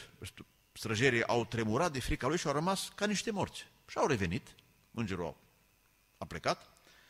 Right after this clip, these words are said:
și scrie de la versetul unsprezece: „Pe când se duceau ele, femeile au, au intrat în cetate unii din străjeri și au dat de veste preoților mai de seamă despre toate cele întâmplate.” Aceștia,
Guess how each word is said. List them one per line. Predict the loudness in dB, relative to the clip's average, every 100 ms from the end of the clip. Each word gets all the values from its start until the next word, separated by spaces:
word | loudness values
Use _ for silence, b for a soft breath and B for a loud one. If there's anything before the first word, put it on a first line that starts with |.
| B B B B B
și | -6
scrie | -4 -2
de | 0
la | 0
versetul | 0 -2 -2
unsprezece: | -2 -2 -4 -2
„Pe | -4
când | -2 -2
se |
duceau | -2 -2 0 0
ele, | 0 -2 -4 -8 -6
femeile | -2 0 0 0
au, | -4 -6 -18 _ _ _ _ _
au | -4 -2
intrat | -2 -2
în | -2
cetate | -2 -2 -2
unii | -2 -4
din | -4
străjeri | -4 -4 -4 -4 -4
și | -4
au | -4
dat | -4 -4
de | -4
veste | -4 -4 -4
preoților | -4 -2 -2 -2
mai | -2
de | -2
seamă | -4 -2 -2 -2
despre | -4 -4
toate | -6 -6
cele | -4 -4
întâmplate.” | -2 -2 0 -2 -6 -20 _ _ B B B B B B B B
Aceștia, | -4 2 4 2 0 -2 -4